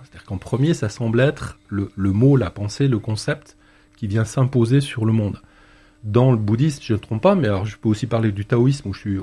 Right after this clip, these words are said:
aussi plus proche, il y a vraiment quelque chose qui est plutôt de l'ordre en premier est l'expérience. Et c'est cette expérience qui va venir guider ce que je raconte.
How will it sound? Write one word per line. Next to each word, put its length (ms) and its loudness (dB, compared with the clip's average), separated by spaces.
aussi 480 -6
plus 120 -8
proche, 580 -6
il 60 0
y 20 6
a 60 6
vraiment 340 4
quelque 280 2
chose 220 0
qui 100 -6
est 40 -2
plutôt 300 -4
de 80 4
l'ordre 380 6
en 100 4
premier 320 6
est 80 4
l'expérience. 640 0
Et 40 -14
c'est 140 -8
cette 260 2
expérience 540 0
qui 100 -10
va 140 -2
venir 280 -2
guider 300 -4
ce 80 -6
que 120 -12
je 60 -10
raconte. 300 -12